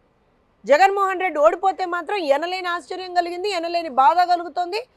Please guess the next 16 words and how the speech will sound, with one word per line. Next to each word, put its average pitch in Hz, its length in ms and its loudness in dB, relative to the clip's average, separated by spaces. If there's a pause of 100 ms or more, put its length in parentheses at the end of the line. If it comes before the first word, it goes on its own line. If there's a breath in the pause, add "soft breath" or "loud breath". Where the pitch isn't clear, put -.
(200)
కళ్ళెంబడి 370 400 6
నీళ్ళు 330 260 -2
వస్తున్నాయి. 233 360 -8 (420)
ఎందుకురా 269 380 4
నాయనా 349 280 -2
నువ్వు? 311 220 -10 (1200)
ఎందుకు 392 240 2
చెప్పండి? 233 360 -4 (1160)
సొంత 359 260 6 (200)
చెల్లెని 381 260 -2
కనీసం 359 440 -4
కలవడానికి 403 580 6
వెళ్ళలేకపోయాడు 349 680 4
గత 320 180 0
మూడున్నర 311 380 -6
నెలల్లో. 294 480 -4